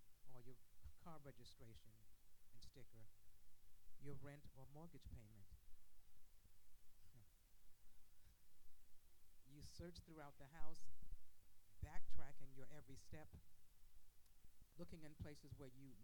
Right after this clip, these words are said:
know you put the item, only you don't find what you're looking for. You question everybody in the house who you suspect could have taken the items.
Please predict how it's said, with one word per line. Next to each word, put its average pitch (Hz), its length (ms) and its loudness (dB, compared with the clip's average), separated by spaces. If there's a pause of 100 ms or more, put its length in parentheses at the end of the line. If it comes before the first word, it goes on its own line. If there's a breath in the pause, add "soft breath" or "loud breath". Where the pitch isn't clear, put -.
(160)
know 135 400 -10 (400)
you - 120 -12
put - 200 -2
the - 120 6
item, - 280 4 (1200)
only 143 240 -6
you 131 120 -10
don't 156 280 -12
find 160 280 -10
what 131 200 -10
you're 135 160 -10
looking 123 280 -8 (120)
for. 104 120 -14 (1300)
You 143 80 4 (100)
question - 480 8
everybody 180 480 -4
in 170 160 -10
the - 80 -2
house 143 400 -10 (160)
who 160 160 -10
you 151 160 -2
suspect - 720 -4 (480)
could 139 160 -2
have 131 220 -8 (420)
taken 139 400 -6 (320)
the 113 160 -12
items. 110 480 -14